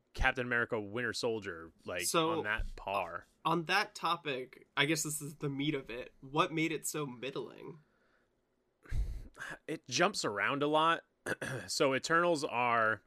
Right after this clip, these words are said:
Speaker 1: uh, they're, they're undying. They're undying, unaging, uh, beings, uh, who have been on Earth since, I think it said, like, five hundred B C or something. So they've been on Earth for almost, like, three thousand years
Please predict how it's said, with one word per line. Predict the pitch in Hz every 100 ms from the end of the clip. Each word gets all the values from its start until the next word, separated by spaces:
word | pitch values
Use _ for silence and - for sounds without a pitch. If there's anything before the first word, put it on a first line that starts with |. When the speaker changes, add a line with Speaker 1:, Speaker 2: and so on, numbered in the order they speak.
| _ _ _ _ _ _ - - -
Speaker 1:
uh, | 117 104 -
they're, | 110 110 113
they're | 117 117
undying. | 143 120 113 117 110 87 -
They're | 113 104
undying, | 135 143 127 120 127 123
unaging, | 110 123 131 117 110 120 113 107 - - _ _
uh, | 92 95 -
beings, | 131 120 90 101 113 - _ _ _ _ -
uh, | 101 95 92
who | 120 104
have | 120 104
been | 123
on | 120 117
Earth | - 120 120 - 135 -
since, | - 131 107 - - - - -
I |
think | - 127 143
it | -
said, | 127 117
like, | 104 -
five | - 117 113 117
hundred | - 123 120 98
B | 120
C | 107 - 101 123
or | 131
something. | - 139 160 160 _ _ _ _ -
So | 127
they've | 127
been | 123 147
on | 135
Earth | 101 127 120
for | - 113
almost, | 120 117 127
like, | 98
three | - 123
thousand | 113 117 120 117 113
years | 104 123 135 127